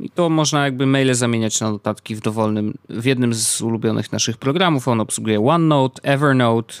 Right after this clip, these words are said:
i, ale nie obsługuje niestety notatek Apple'owych. Różne podpisy, można zrobić z maila task, e, i templatki do maili, takie ba-, trochę bardziej zaawansowane,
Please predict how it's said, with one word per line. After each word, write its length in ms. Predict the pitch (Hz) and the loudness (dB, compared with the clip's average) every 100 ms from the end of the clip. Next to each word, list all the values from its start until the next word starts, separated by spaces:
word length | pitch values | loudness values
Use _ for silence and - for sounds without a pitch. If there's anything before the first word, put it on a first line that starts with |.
| - | -10
i, 400 | 117 107 107 - - | -8 -6 -8 -8 -4
ale 180 | 127 135 | 0 2
nie 120 | 131 | 0
obsługuje 360 | - 127 127 | -2 -2 0
niestety 380 | 120 117 135 123 | 0 -2 -4 -4
notatek 480 | 113 110 110 104 - | -2 -2 -4 -6 -6
Apple'owych. 420 | - - 104 190 - _ _ _ _ - - - _ | -6 -4 -2 -2 -8 _ _ _ _ -20 -20 -20 _
Różne 280 | 233 247 220 | -2 0 0
podpisy, 680 | 185 - 214 - 180 175 170 _ _ _ _ - | -2 -4 -2 0 2 0 -2 _ _ _ _ -6
można 320 | 139 165 165 | -2 0 0
zrobić 500 | 151 151 143 - 131 | 0 -2 -4 -4 -4
z 80 | 131 | 0
maila 300 | 156 139 113 | 2 2 0
task, 520 | - 190 190 - - _ _ _ - | -2 -2 -2 -4 -10 _ _ _ -8
e, 300 | 135 127 123 - | -2 0 -2 -4
i 320 | 208 208 196 - | 0 0 0 0
templatki 540 | 175 160 151 - 147 | 0 2 -2 -2 -6
do 400 | 127 123 120 117 - | 0 2 2 0 -2
maili, 640 | 123 139 139 135 131 - - | 2 4 4 4 4 2 -2
takie 220 | 120 113 | -4 -4
ba-, 100 | 120 - - - - - | -6 -8 -14 -16 -20 -6
trochę 440 | - 135 139 123 - | 0 0 2 0 -2
bardziej 500 | - - 131 120 120 | -8 -2 0 2 2
zaawansowane, 840 | 117 107 107 104 110 113 107 104 | 2 2 0 0 0 0 2 0